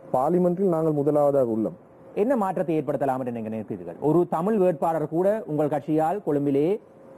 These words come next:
Speaker 2: போட்டி போட வைக்க முடியவில்லை என்ற அடிப்படையிலும் சேர்த்து பதில் சொல்லுங்க.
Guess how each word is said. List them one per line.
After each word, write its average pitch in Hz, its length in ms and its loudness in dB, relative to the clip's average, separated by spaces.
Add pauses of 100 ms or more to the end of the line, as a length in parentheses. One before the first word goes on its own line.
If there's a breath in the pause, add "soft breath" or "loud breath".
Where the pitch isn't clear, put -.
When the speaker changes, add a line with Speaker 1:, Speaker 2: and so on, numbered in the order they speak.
Speaker 2:
போட்டி 143 220 0
போட 135 320 0
வைக்க 131 260 -2
முடியவில்லை 117 760 -2 (300)
என்ற 117 180 0
அடிப்படையிலும் 107 760 -4 (880)
சேர்த்து 147 260 0
பதில் 107 180 -8
சொல்லுங்க. - 240 -14